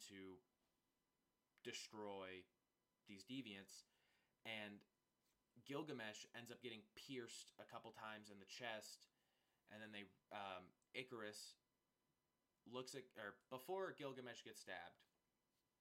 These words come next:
Icarus says, "I'm gonna go help the others," and he says, "That's fine, I got this." And he's holding his own for quite a while. Icarus goes back to, to help Circe and, and Kingo and all them. And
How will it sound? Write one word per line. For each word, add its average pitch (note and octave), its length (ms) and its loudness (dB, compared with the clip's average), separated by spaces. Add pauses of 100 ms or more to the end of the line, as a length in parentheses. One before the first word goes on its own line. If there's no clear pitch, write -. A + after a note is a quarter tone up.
(340)
Icarus A#2+ 340 0
says, G2+ 440 0 (840)
"I'm A2 120 4
gonna B2 100 2
go A#2 80 4
help G#2+ 220 0
the A2+ 100 0
others," G#2 240 0
and G#2+ 80 -8
he G#2 60 -6
says, G2+ 180 -4
"That's G2 220 -2
fine, A2 340 4
I G2 80 2
got F2+ 320 2
this." - 320 -8 (600)
And G2+ 160 -4
he's C#3 180 0
holding E3+ 240 2
his C3 100 -2
own B2+ 160 4
for C#3 120 -4
quite A#2+ 240 4
a A#2 40 2
while. A2 380 6
Icarus A#2+ 280 0
goes A2+ 200 -2
back G#2+ 380 2
to, G#2 180 0
to - 320 -12
help G#2 160 -2
Circe G#2 340 -2
and, G#2 280 -6 (100)
and G2+ 160 -6
Kingo G2+ 380 -4
and G2+ 80 -2
all F#2 100 2
them. G#2+ 320 -2 (1400)
And A2 400 2